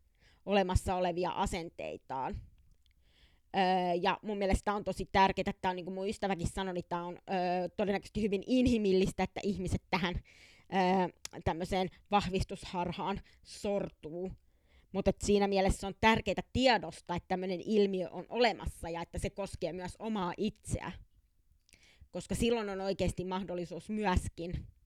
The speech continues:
niin kun, öö, tota, haastaa sitä omaa ajatteluaan sillä tavalla, öö, mikä ei ole mahdollista, jos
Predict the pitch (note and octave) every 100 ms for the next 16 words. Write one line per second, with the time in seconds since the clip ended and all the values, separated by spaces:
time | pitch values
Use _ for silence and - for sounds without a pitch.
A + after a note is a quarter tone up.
0 | _ _ _ _ _ F3+ F3+ E3+ E3 E3+
1 | D3+ - - - _ _ _ _ _ _
2 | _ G3 F#3+ F#3+ F#3 F#3 - _ _ _
3 | _ _ - C#3+ - G3 F#3 - A3 G#3+
4 | - - E3+ - - E3+ G3 G3 F#3 A#2+
5 | F#3+ F3+ F3 _ - C3 D#3 D#3 - -
6 | _ - F#3+ E3+ F#3 F3+ E3+ E3+ E3+ F#3
7 | - - _ _ _ _ _ _ _ _
8 | _ F#3 E3+ E3+ F#3+ G3 - F#3+ F#3 F3+
9 | F#3 G3 F3 E3+ F3+ - F2+ C3+ -